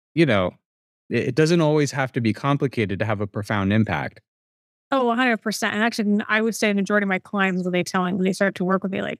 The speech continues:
Speaker 2: "Wait, but this is so simple. Like, shouldn't it be more complex than this? Shouldn't it be more steps?"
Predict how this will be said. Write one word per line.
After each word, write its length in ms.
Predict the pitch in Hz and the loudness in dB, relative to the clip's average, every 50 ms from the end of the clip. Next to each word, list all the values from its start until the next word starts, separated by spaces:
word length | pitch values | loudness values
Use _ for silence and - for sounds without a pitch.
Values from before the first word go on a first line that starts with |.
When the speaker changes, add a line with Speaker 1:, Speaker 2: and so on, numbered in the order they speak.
| _ | _
Speaker 2:
"Wait, 140 | - 226 214 - | 0 0 0 0
but 80 | 214 | -2
this 160 | 233 240 - | -2 -2 0
is 140 | 262 240 - | 0 -2 0
so 160 | - 214 202 | 2 0 0
simple. 440 | 180 - - - 262 269 - 196 175 180 | 0 0 0 0 0 2 2 2 0 0
Like, 160 | 180 185 - | 0 -2 -4
shouldn't 260 | - - 202 196 202 | -2 0 2 2 2
it 140 | 196 190 _ | 2 2 _
be 220 | 214 202 196 190 | 2 4 4 4
more 220 | 185 190 190 196 185 | 2 2 0 0 -2
complex 600 | - - 208 190 185 _ - 180 185 - - - | -2 -2 -2 -2 -2 _ -2 -2 -2 -2 -4 -2
than 180 | - 240 233 | 0 2 4
this? 160 | 247 254 254 | 4 4 2
Shouldn't 240 | - - 214 208 202 | 2 4 4 6 6
it 20 | 196 | 6
be 120 | 196 190 | 6 4
more 240 | 190 185 180 175 180 | 4 4 2 0 0
steps?" 380 | - - - 196 190 220 - | -2 -4 -4 -4 -4 -4 -6